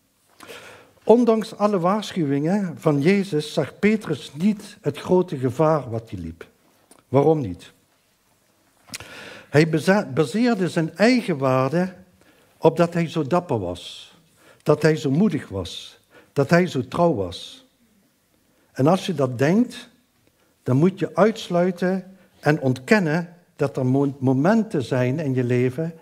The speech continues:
dat je niet dapper bent en niet moedig bent en niet trouw.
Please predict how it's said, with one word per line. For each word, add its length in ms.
dat 220
je 80
niet 260
dapper 340
bent 440
en 200
niet 240
moedig 320
bent 320
en 220
niet 200
trouw. 360